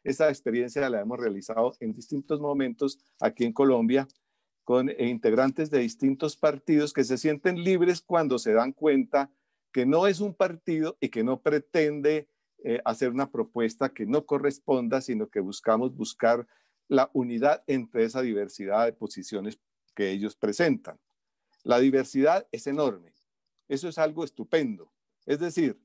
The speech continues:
no tomar una posición permite conocer personas libremente. El político llega con la confianza de integrarse a un ambiente de concordia, no con prejuicios. Entonces,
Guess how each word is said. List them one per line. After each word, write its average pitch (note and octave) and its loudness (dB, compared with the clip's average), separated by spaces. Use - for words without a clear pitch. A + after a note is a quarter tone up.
no C#3+ -6
tomar F#3+ 0
una F#3 -2
posición E3 -2
permite D#3 -2
conocer C3 -4
personas C#3 -2
libremente. D3+ 0
El A#2 -6
político B2+ -2
llega D#3+ 2
con A#2+ 2
la G#2 -2
confianza C3+ -2
de C3+ 2
integrarse C3+ 0
a G#2+ -4
un B2 -8
ambiente C3+ -6
de A2 -6
concordia, F#2+ -4
no A#2+ -8
con C#3 -6
prejuicios. A#2 -10
Entonces, A2 -2